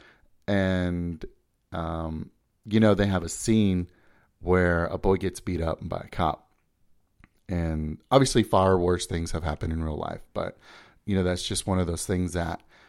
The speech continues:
kinda, kinda hits home because you see it on the news, and you see, like, a lot of these bad things happen, and, you know, it's, um,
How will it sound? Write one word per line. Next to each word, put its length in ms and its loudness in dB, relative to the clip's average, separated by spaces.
kinda, 600 6
kinda 180 4
hits 160 2
home 420 2
because 240 -2
you 60 -2
see 260 4
it 140 2
on 120 -2
the 60 0
news, 440 2
and 440 -2
you 100 -6
see, 180 0
like, 400 -2
a 80 -4
lot 240 0
of 60 2
these 160 -2
bad 200 -2
things 220 -6
happen, 380 -4
and, 240 -6
you 140 6
know, 120 12
it's, 300 6
um, 480 6